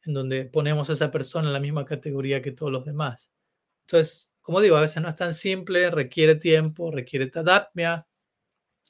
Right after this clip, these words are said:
requiere empatía y tomarnos el tiempo de, de, de analizar de qué lugar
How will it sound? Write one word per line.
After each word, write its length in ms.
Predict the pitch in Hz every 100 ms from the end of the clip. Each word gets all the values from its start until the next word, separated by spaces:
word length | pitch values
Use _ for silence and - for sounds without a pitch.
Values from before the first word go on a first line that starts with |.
| _
requiere 380 | 139 135 156 151
empatía 480 | 143 147 - 165 156
y 60 |
tomarnos 480 | - 143 139 147 151
el 120 | 139
tiempo 360 | 131 147 147 147
de, 160 | 135 156
de, 240 | 208 151 156 _ _ _ _ _ _
de 80 | 156
analizar 440 | 147 156 214 175
de 180 | 170 170
qué 140 | 202
lugar 560 | 214 214 202 202 202